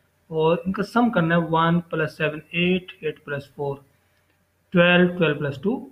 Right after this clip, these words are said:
फ़ोर्टीन। ये है, तो जो नम-, अभी हमने program बनाया कि जो number input के ऊपर reverse किया, जो logic हमने इसमें लगाया कि एक डिजिट लास्ट से हम टेन से डिवाइड करेंगे, remainder निकालेंगे तो वन आएगा,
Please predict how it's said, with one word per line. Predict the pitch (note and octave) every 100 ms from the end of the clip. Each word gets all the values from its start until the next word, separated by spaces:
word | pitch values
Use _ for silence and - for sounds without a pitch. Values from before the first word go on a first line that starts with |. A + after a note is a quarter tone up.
| _
फ़ोर्टीन। | G#3 F#3+ D3 A#2 A#2 _ _ -
ये | A#3+ A#3+
है, | C3 A#2+ - _ _ _ -
तो | A3
जो | D#3 B3 D4
नम-, | C4 C4
अभी | - A3
हमने | A#3 A#3
program | F#3+ F#3+ G#3+ F#3+
बनाया | E3+ D#3+ E3+
कि | F#3+
जो | F3 E3 G#3
number | G#3 G3 F#3+
input | F#3 F#3
के | F#3
ऊपर | F#3+
reverse | E3 E3 F3+
किया, | - F3 G#3+ - _ _ _
जो | F#3+ G3
logic | F#3+ G#3+ B3 G#3
हमने | G#3
इसमें | F#3+ F#3
लगाया | D#3+ D#3 E3
कि | A3 G3+
एक | A3 A3
डिजिट | F#3+ F3 D#3 F#3 G#3+ -
लास्ट | E3 E3 F3 F#3+ -
से | F#3+
हम | G#3+ A#3 - _ _ -
टेन | F3 F3+
से | F3
डिवाइड | E3+ F3 E3+
करेंगे, | E3+ E3+ F3+
remainder | E3+ E3 E3
निकालेंगे | E3 D#3+ D#3+ E3
तो | E3 D#3+
वन | D#3 D3+
आएगा, | D3+ E3+